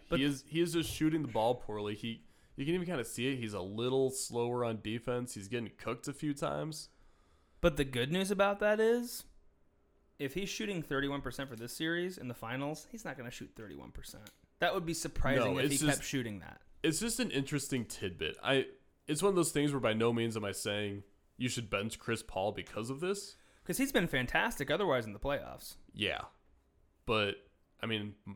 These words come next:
Speaker 2: the minus twenty-seven, now minus twenty-two in real time, that's just bad. Like,
Speaker 1: Yeah,
Speaker 2: if
Speaker 1: it's not great, for sure.
Speaker 2: if that was a, a bench player, if,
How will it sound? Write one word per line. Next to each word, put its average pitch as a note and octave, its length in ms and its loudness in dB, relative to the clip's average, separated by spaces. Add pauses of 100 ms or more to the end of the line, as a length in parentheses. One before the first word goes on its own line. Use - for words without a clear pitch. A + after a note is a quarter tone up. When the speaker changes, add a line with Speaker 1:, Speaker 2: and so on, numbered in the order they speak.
(120)
Speaker 2:
the G#2+ 60 -6
minus A#2+ 340 -6
twenty-seven, D3 600 0
now C3 160 0
minus C3+ 340 -2
twenty-two C3+ 560 0
in C3 80 0
real A#2+ 220 -2
time, C3+ 380 -4 (480)
that's - 220 -6
just - 200 -10
bad. B3 360 -6 (460)
Like, - 140 2
Speaker 1:
Yeah, D4+ 80 10
Speaker 2:
if F3+ 60 8
Speaker 1:
it's C#3+ 80 -2
not A3+ 200 6
great, D3 280 4
for C#3 80 -12
sure. C3 400 0
Speaker 2:
if D3+ 140 2
that D#3+ 160 6
was G3 200 4
a, B2+ 360 2 (440)
a C3 100 2
bench A#2 400 -4
player, E3+ 420 -2 (560)
if, A#2+ 360 0